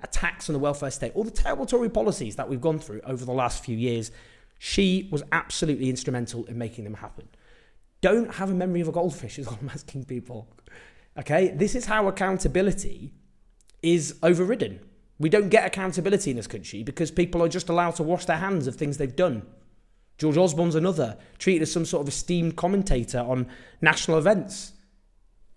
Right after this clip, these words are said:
He's one of the worst guilty men in this whole saga. I honestly think George Osborne's the worst of the lot in terms of the austerity he introduced, the harm it caused, and the political turmoil it spurned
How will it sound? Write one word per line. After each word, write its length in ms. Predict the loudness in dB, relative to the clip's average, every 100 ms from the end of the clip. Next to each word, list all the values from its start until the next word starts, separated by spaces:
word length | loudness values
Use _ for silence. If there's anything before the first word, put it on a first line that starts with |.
| _
He's 180 | 4 6
one 160 | 6 6
of 80 | 6
the 80 |
worst 800 | 6 12 12 12 10 0 -6 -6 -8 -8 _ _ _ _ _ 0
guilty 720 | 6 6 8 6 6 2 -6 -2
men 520 | 4 4 4 -2 -10 -16 -20 _ _ _ _
in 120 | -2 0
this 120 | 2
whole 160 | 2 4
saga. 320 | 6 4 6
I 140 | 6
honestly 260 | 6 4 2
think 240 | 2 2
George 220 | 4 4
Osborne's 320 | 2 0 0 0
the 60 |
worst 500 | 0 4 4 4 0
of 80 | -2
the 100 | -2
lot 420 | 2 4 4 0 -18 -20 -20 _
in 100 | -6
terms 220 | -2 -2
of 60 | -2
the 80 | -6
austerity 520 | 0 0 0 -2 -2
he 140 | 0
introduced, 580 | -2 -4 -6 -6 -8 -10
the 60 | -12
harm 380 | -8 -2 -2
it 100 | -2
caused, 400 | -6 -4 -4 -6 -10 -20 -16 -6
and 80 | -4
the 60 |
political 400 | 0 0 0 -6
turmoil 460 | -2 0 0 0 -2
it 100 | -8
spurned 520 | -12 -8 -6 -4 -8